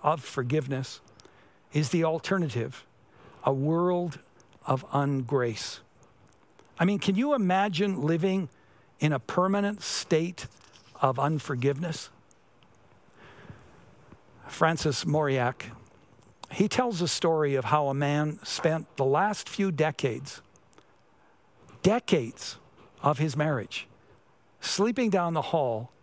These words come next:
from his wife. It was over some silly sexual miscue which led each to conclude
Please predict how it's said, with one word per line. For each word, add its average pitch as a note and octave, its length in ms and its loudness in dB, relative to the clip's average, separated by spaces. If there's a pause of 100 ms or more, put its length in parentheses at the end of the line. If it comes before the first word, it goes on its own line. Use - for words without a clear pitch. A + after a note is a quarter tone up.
(420)
from C#3 300 0
his C3 180 0
wife. B2 420 -2 (960)
It G#3 140 4
was G#3+ 180 2
over C4 320 2
some F3+ 360 2
silly A3+ 500 0
sexual E3+ 500 0
miscue C#3+ 640 0
which D3 400 -2
led E3+ 300 2
each A#3 400 0
to G#3+ 140 0
conclude C3 680 0